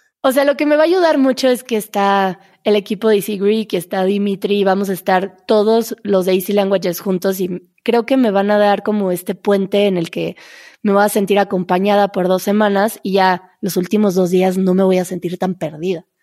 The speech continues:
Y eso me tiene un poco tranquila, pero igual me dio nervios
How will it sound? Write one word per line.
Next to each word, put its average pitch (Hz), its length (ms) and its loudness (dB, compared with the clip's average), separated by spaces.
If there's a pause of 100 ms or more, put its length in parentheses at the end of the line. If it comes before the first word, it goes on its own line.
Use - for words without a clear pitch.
(240)
Y 180 120 -2
eso 202 320 2
me 185 140 0
tiene 180 180 -2
un 175 80 -2
poco 175 200 -6
tranquila, 180 560 -2
pero 165 360 -4 (320)
igual 247 280 4
me 330 60 2
dio 214 140 2
nervios 165 480 -4